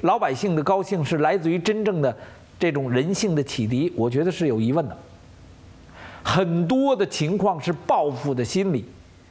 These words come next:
因为中共体制之下本身把人性摧残了，非说人是猴儿，那邪了门了啊！非说人是山顶洞人整来的，从山顶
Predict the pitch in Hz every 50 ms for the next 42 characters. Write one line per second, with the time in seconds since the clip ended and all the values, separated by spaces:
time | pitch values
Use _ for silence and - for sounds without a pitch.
0 | - - - - - - - - 208 269 269 254 262 262 262 277 277 285 262 277
1 | 262 226 185 - - - 147 135 151 185 208 175 - 247 233 - 262 202 165 -
2 | - - 160 143 135 147 143 240 294 311 320 302 220 190 - - 156 139 135 135
3 | 143 143 143 151 185 247 254 - - 294 269 196 156 - - 147 127 123 120 -
4 | - - - - - - - - - - - - - - - - - - - -
5 | - - - - - - - - 240 277 247 208 226 208 165 156 147 170 165 160
6 | 131 - - 110 107 127 143 - - - - - - - - - - - - 156
7 | 185 240 294 294 285 - - - - - 127 123 131 127 113 98 92 95 92 85
8 | - - - 147 165 185 185 185 - - - - - - - - 226 247 240 -
9 | - 202 190 165 143 143 165 160 156 143 127 - 165 151 147 135 110 110 117 131
10 | 131 113 95 87 85 - - - - - - - - - 117 98 98 92 80 95
11 | 104 110 - - - - - - - - - - - - - - - - - -
12 | 151 165 156 - 175 170 165 147 107 92 104 113